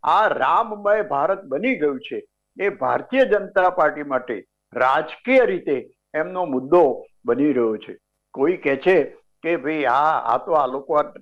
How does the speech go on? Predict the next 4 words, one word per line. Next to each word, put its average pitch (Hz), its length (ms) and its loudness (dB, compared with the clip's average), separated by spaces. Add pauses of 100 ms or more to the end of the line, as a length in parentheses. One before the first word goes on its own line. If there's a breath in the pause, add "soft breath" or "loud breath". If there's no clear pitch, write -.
નચાવે 185 580 2
છે 202 120 0
પ્રજાને. 160 600 0 (1300)
હું, 220 160 -6